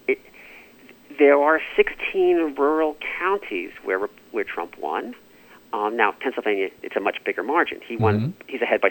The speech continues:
Speaker 1: sixty-eight thousand votes. Where they're used, the central tabulators, which means the county-wide totals
Speaker 2: Mm-hmm.
Speaker 1: are calculated there, are machines that have,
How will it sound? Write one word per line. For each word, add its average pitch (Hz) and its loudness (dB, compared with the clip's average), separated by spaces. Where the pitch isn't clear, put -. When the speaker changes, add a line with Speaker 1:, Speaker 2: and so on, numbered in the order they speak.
Speaker 1:
sixty-eight 95 -4
thousand 92 0
votes. 190 2
Where 165 8
they're 175 6
used, 208 -6
the 170 -6
central 214 2
tabulators, 156 -2
which - -6
means 294 0
the - -4
county-wide 143 -4
totals 117 -2
Speaker 2:
Mm-hmm. 110 0
Speaker 1:
are 175 2
calculated 101 -2
there, 90 -2
are 175 0
machines 190 0
that 147 2
have, 156 -4